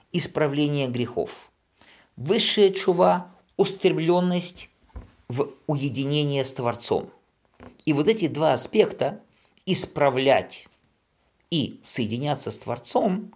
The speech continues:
это то, что еврей делает в обычный день и в шаббас. Идея обычных дней недели, шести дней недели — это исправлять. Исправлять себя, исправлять мир, то, что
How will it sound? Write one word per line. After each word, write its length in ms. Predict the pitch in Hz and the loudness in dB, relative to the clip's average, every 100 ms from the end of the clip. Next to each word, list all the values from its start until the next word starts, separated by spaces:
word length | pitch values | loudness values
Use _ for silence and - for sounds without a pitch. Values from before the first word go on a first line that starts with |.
| _ _ _ - | _ _ _ -4
это 180 | 180 | -4
то, 140 | - 175 | -2 -2
что 140 | - | -2
еврей 280 | 139 135 135 | -4 -2 -4
делает 420 | 117 123 123 110 | 0 0 0 -2
в 120 | 101 104 | -4 -2
обычный 400 | 110 160 - 160 | -2 -4 -4 -4
день 280 | 156 143 | -6 -6
и 40 | 113 | -8
в 60 | |
шаббас. 520 | - 87 - - - - - - - - | -4 -4 -2 -4 -4 -6 -20 -20 -14 -8
Идея 640 | 135 117 202 156 120 - - _ _ _ _ _ | -4 4 6 6 4 -2 -10 _ _ _ _ _
обычных 760 | 139 110 - - - 107 107 101 | 0 2 0 -2 -2 -4 -6 -2
дней 440 | 147 117 92 - _ _ | 0 0 -2 -10 _ _
недели, 440 | 107 98 165 180 | -6 0 0 0
шести 440 | 147 - 113 - 147 | -2 -4 -4 -4 -6
дней 220 | 135 117 | -4 -4
недели — 680 | 104 98 120 180 214 254 - - _ | -4 -2 2 2 2 -4 -10 -20 _
это 240 | 160 160 | -4 -2
исправлять. 1160 | 156 - 185 196 - 151 147 117 98 90 - - _ _ _ _ | -4 -4 -4 -2 -4 -2 -2 0 -2 -2 -8 -10 _ _ _ _
Исправлять 540 | 123 120 113 120 117 | -12 -8 -4 0 0
себя, 720 | - 92 92 107 127 170 170 - | 0 -2 -2 2 4 4 0 -4
исправлять 680 | 120 - 113 107 113 101 - | -6 -4 -4 -2 -2 -2 -6
мир, 400 | 123 180 190 185 - - _ - | -4 0 0 -2 -12 -20 _ -2
то, 140 | 190 | -2
что 420 | - 170 160 147 | 0 0 -2 -4